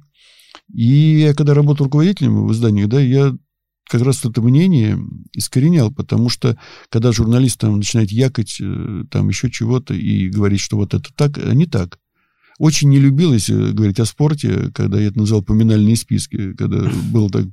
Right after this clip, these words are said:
Speaker 1: приходят, например, там, соревнования по борьбе, да, и там приносят мне сплошные фамилии. Я говорю: «Кому нужен этот поминальник?»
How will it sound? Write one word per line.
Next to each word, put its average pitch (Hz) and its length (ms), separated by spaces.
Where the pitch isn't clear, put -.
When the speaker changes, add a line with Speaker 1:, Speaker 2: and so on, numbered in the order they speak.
Speaker 1:
приходят, 110 480
например, 101 560
там, 98 240
соревнования 110 640
по 107 100
борьбе, 127 380
да, 110 160
и 120 80
там 127 300
приносят 135 360
мне 107 60
сплошные 131 380
фамилии. 101 420
Я 104 80
говорю: 107 140
«Кому 135 220
нужен 120 260
этот 110 100
поминальник?» 104 600